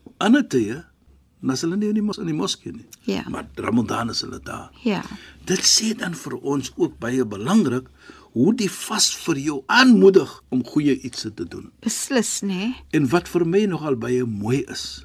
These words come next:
Speaker 1: nou ons weet mos baie kere, die tyd van die jaar, is daar mos iets soos sport op die T V. Maar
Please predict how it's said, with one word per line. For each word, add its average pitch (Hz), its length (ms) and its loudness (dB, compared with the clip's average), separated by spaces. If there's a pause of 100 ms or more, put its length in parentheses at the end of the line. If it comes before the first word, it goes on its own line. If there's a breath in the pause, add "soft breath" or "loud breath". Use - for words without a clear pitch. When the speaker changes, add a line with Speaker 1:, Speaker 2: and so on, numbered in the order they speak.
(500 soft breath)
Speaker 1:
nou 123 160 -4
ons 175 380 2
weet 165 260 0
mos 143 180 -4
baie 107 280 -4
kere, 101 400 -6
die - 140 -16
tyd 160 200 4
van 98 160 -10
die 92 100 -8
jaar, 87 320 -10 (460 soft breath)
is 131 120 0
daar 135 160 0
mos 131 280 -4
iets - 200 -4
soos 127 340 -6 (200)
sport - 720 -2
op 78 160 -14
die 120 240 -4 (280)
T 127 180 4
V. 92 180 -8 (460 soft breath)
Maar 101 160 -6